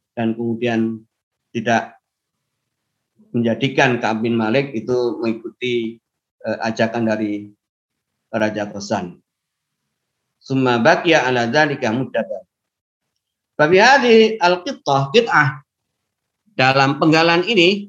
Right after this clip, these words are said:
ya, dari hadis ini, dalil merupakan bukti ala jawazi at-takhalluf anil jamaah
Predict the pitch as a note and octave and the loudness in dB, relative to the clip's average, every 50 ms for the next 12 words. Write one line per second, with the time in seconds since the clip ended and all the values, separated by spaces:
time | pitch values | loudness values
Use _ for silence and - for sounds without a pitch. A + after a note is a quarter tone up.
0 | - - _ - A#2+ B2 C3 D3+ D#3 C#3+ - A#2+ B2 C3+ C3 B2+ A#2 G#2+ A#2+ C3 | -18 -14 _ -2 0 0 0 -2 -6 -6 -2 -2 0 0 0 -2 -4 -4 -4 -4
1 | B2 - C3+ - B2 A#2+ B2+ E3 G#3+ A3+ - - _ _ _ _ _ _ _ _ | -4 -4 -8 -6 -4 -2 0 0 0 -2 -6 -12 _ _ _ _ _ _ _ _
2 | _ _ _ _ _ E3 D#3+ F3+ A3+ C4 C4 B3 A3+ G#3 G3+ G3+ G3+ G3+ F#3+ F#3 | _ _ _ _ _ 2 2 4 4 2 2 4 4 4 4 4 4 4 2 2
3 | F#3 - G3 F#3 F3 E3 E3 D#3 D3+ D#3 D3+ C#3+ - _ _ _ _ _ _ _ | 2 0 0 0 2 4 4 4 2 2 -2 -6 -10 _ _ _ _ _ _ _
4 | _ _ _ _ _ _ _ _ F3 A3+ B3 - - - F3+ D#3 D#3+ F#3+ F#3+ - | _ _ _ _ _ _ _ _ 2 2 2 0 0 2 2 4 2 2 -2 -8
5 | - _ _ _ _ _ _ _ _ _ _ _ _ _ _ _ _ _ _ _ | -16 _ _ _ _ _ _ _ _ _ _ _ _ _ _ _ _ _ _ _
6 | _ _ _ _ _ _ _ - C#3 D#3 F#3 G3 G3+ F#3+ F3+ E3+ F#3 G#3 A3 A#3 | _ _ _ _ _ _ _ -2 0 2 2 2 0 2 2 2 2 2 0 -2
7 | A3+ G#3 A3+ G#3 G3+ G3 G3 A3 G3+ G3 G3+ A#3 B3 B3 G#3 A3 - - - _ | -2 -4 -6 -6 -6 -6 0 0 0 2 2 0 2 2 2 0 -2 -4 -12 _
8 | _ _ _ _ F3+ G#3+ A3+ A3 A3 E3+ F#3+ G3 G#3 A3 G#3+ G#3 G3 F3 D#3 B2+ | _ _ _ _ -4 -2 0 0 0 2 4 4 4 6 6 6 8 6 4 2
9 | - - | -2 -8